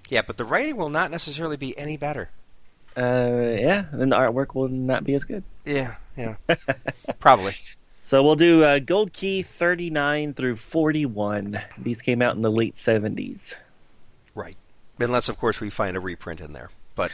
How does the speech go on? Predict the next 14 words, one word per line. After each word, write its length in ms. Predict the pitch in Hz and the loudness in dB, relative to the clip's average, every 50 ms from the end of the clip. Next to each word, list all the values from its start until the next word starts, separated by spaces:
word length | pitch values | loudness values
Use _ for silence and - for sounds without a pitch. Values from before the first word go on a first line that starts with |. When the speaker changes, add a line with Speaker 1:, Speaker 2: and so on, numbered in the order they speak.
| - 101 | -6 -8
Speaker 1:
yes. 220 | 101 80 - - | -8 -6 -2 0
Speaker 2:
Uh, 120 | 113 120 117 | 0 2 2
I've 180 | 87 123 135 127 | 4 4 4 6
already 260 | 127 123 120 120 110 | 6 4 4 2 0
checked 340 | - - 110 104 - - - | -6 -6 -8 -8 -10 -10 -10
in. 140 | 101 101 | -10 -8
They're 160 | 101 98 92 - | -8 -10 -10 -10
not. 140 | - - | -10 -4
Speaker 1:
There 120 | - 101 101 | -2 0 0
isn't? 220 | 104 104 127 120 - _ - | 0 -2 -4 -8 -10 _ -8
Okay, 160 | 120 113 - 92 | -8 -8 -8 -10
great. 240 | - - - - | -14 -14 -14 -14
Speaker 2:
Nope. 100 | 104 98 - - - - - - - - - _ | -14 -14 -16 -16 -16 -16 -16 -16 -18 -20 -14 _
Three 540 | - 135 151 151 151 147 143 143 139 - | 0 4 4 6 6 6 6 4 2 0